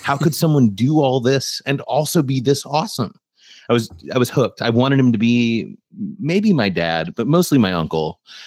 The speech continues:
Speaker 1: you know? Or, like, the guy who, like, would show up and give me guitar lessons for no good reason with hot sauce in his belt. Like, it was just,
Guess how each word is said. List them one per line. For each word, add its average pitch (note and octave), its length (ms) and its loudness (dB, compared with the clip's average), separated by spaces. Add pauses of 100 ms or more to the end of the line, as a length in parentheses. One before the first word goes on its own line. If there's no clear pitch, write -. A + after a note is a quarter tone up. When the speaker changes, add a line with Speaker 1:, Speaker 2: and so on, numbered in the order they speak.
(120)
Speaker 1:
you F#2+ 100 2
know? F2 280 0 (840)
Or, G#2 60 2
like, G2+ 140 2
the G#2+ 60 -4
guy G2 300 0
who, G2 240 2
like, F#2 220 0
would D#2+ 180 -4
show F#2 280 0
up F2+ 200 -2
and E2 140 -4
give F2 100 -2
me F2 100 -2
guitar E2+ 320 -2
lessons E2 400 -4
for F#2 140 -4
no E2+ 140 -2
good E2 160 -6
reason E2+ 280 -2
with E2+ 120 -2
hot F2 260 -2
sauce D#2 260 -4
in E2+ 100 -2
his D#2+ 100 -6
belt. G2 400 -4
Like, F#2 260 -6
it A2 60 -4
was G#2 180 -2
just, - 340 -10